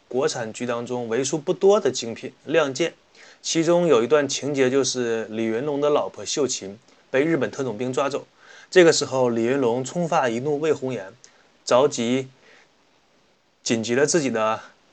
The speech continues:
上万的兄弟啊，攻打县城，为受伤的政委和死去的百姓报仇。这个时候李云龙没有喊任何一个高大上的口号，什么解放县城，根本就不用这个借口。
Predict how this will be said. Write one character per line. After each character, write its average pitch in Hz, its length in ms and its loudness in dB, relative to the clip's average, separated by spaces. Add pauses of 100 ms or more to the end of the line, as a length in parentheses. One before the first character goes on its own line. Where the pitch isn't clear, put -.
上 175 240 4
万 190 180 10
的 123 140 4
兄 151 240 -2
弟 143 180 -4 (120)
啊， 104 100 -8
攻 165 240 -2
打 156 100 -2
县 143 220 -6
城， 104 260 -10 (640)
为 151 160 6
受 175 220 6
伤 160 160 2
的 165 80 2
政 160 220 2
委 104 120 -2
和 104 160 -8
死 117 240 -2
去 107 200 -8
的 110 320 -4 (240)
百 104 160 -4
姓 127 200 -6
报 127 140 -4
仇。 - 260 -12 (480)
这 196 140 10
个 180 80 10
时 147 140 0
候 127 160 -2
李 120 100 2
云 117 160 0
龙 123 180 -2
没 139 120 -2
有 151 100 2
喊 117 260 -6
任 170 160 -2
何 135 200 -4
一 110 140 -4
个 117 320 -2
高 143 220 0
大 151 160 -2
上 143 160 -8
的 127 80 -6
口 123 200 -14
号， - 260 -14
什 - 140 -12
么 117 100 -8
解 107 220 -8
放 123 200 -8
县 127 200 0
城， 95 240 -12 (260)
根 196 160 2
本 156 160 2
就 104 80 -12
不 101 140 -6
用 143 180 -4
这 131 80 -6
个 120 140 -4
借 123 160 -8
口。 - 180 -14